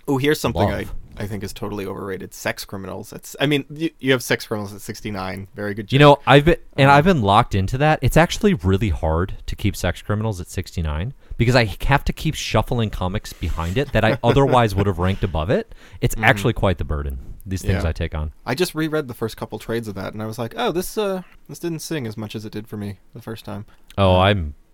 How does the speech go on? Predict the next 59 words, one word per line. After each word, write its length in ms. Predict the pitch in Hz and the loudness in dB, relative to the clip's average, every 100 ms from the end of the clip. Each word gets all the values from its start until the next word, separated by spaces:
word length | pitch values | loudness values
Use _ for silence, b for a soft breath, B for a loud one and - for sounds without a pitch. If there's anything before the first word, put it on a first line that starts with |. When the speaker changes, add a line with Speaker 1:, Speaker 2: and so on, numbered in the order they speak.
| - | -10
Speaker 2:
I 100 | 92 | -6
don't 120 | 87 67 | -6 -8
know 60 | |
about 180 | 69 67 | -12 -10
that. 240 | 73 71 | -10 -8
It's 100 | - | -10
a 180 | - - - | -10 0 2
really 140 | 87 | 2
funny 280 | - - 87 | -2 -2 -2
book. 340 | 78 80 76 - b - | -4 -6 -6 -14 b -6
Speaker 1:
Yeah, 220 | 127 123 120 | -2 -2 -4
yeah, 180 | 120 110 | -6 -4
I 40 | 110 | -4
don't 100 | 113 | -6
know. 100 | 107 - | -8 -2
It, 140 | 170 - | -2 0
it's 140 | 190 | 0
fine. 240 | 160 143 - | 2 2 4
Speaker 2:
I 80 | 156 | 8
need 80 | 196 | 8
Speaker 1:
It's, 60 | |
Speaker 2:
to 40 | 147 | 10
read 140 | 131 | 8
Speaker 1:
uh, 20 | |
Speaker 2:
it 60 | 98 | 6
again, 200 | 98 92 | 2 2
and 80 | 90 | 2
I'm 100 | 101 | 4
also 200 | 104 - | 2 0
not 200 | 82 73 | -4 -4
caught 200 | 82 71 | -4 -4
up, 240 | 69 65 | -4 -6
so 120 | - 73 | -6 -6
I 60 | |
can't 240 | - 73 67 | -6 -10 -10
say, 340 | 71 64 60 b b b | -12 -12 -12 b b b
Speaker 1:
Yeah. 140 | 50 | -10
Speaker 2:
uh, 240 | - 71 - | -8 -8 -6
how 180 | - - | -4 -4
Speaker 1:
Yeah, 140 | - 104 | -4 0
no, 160 | 139 | 2
I 80 | 143 | 4
don't 100 | 147 | 4
Speaker 2:
fantastic 40 | 131 | 4
Speaker 1:
have 120 | 120 | 2
any 100 | 117 | 2
Speaker 2:
it 80 | 92 | 0
Speaker 1:
big 20 | |
Speaker 2:
is 60 | 110 | -2
to 60 | |
me. 40 | 80 | -4
Speaker 1:
critiques 300 | - 104 - | -6 -8 -8
for 100 | 95 | -8
that. 140 | 95 | -8
I 60 | 95 | -8
just, 280 | - - | -12 -12
uh, 220 | 104 98 98 | -12 -10 -12
it's 100 | - | -16
pretty, 360 | - 117 104 95 | -14 -10 -10 -12